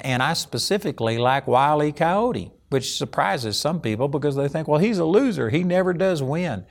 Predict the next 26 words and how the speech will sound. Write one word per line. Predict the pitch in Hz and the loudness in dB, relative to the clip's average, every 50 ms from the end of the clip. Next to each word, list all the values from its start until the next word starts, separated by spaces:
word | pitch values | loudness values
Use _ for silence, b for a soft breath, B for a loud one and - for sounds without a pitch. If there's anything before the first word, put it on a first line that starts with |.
| b b b b b b b b | b b b b b b b b
But | - 170 | -2 -2
the | - 180 | 0 0
thing | - 233 247 262 220 | 2 2 2 4 4
I, | 170 151 165 - | 2 0 -2 -2
I | - 170 160 | 0 0 2
like | 151 165 185 233 - - | 4 4 4 2 0 -2
about | 135 123 120 117 113 | 0 2 2 2 2
him, | 113 123 139 | 2 2 2
he | 185 220 185 | 2 2 4
gets | 143 143 139 139 - | 4 4 2 2 0
blown | - 110 113 123 143 165 185 190 190 170 135 | -2 0 2 4 4 4 4 2 0 -2 0
up, | 127 139 147 151 - - B B B B | 0 0 -2 -2 -6 -10 B B B B
he | B 202 214 190 | B 2 2 4
gets | 156 143 127 - - - - - | 4 4 2 2 2 0 0 2
smushed, | 135 131 139 151 165 175 180 - - - - | 2 2 2 2 2 0 -2 -4 -6 -6 -2
he | - 208 240 214 | 2 2 2 2
gets | 160 143 135 120 - - | 2 0 0 0 -2 -4
dropped | - 117 107 101 131 156 175 190 185 - - - | -6 -6 -2 2 4 4 4 4 2 -2 0 2
off | 160 160 156 151 - - | 4 4 4 2 -2 -8
cliffs. | - - 139 151 156 151 147 - B B B B B B B B | -4 -2 0 0 0 0 -2 -6 B B B B B B B B
Everything | - 220 247 254 254 196 139 147 123 120 117 | 2 2 2 2 2 0 2 0 0 0 0
happens | 120 151 160 165 - 139 131 - - | 0 0 0 0 -2 -4 -6 -4 -2
to | 139 | -2
him, | 143 156 151 143 | 0 0 0 0
and | 131 127 123 | 0 0 2
he's | 139 143 131 113 - | 2 2 0 -2 -2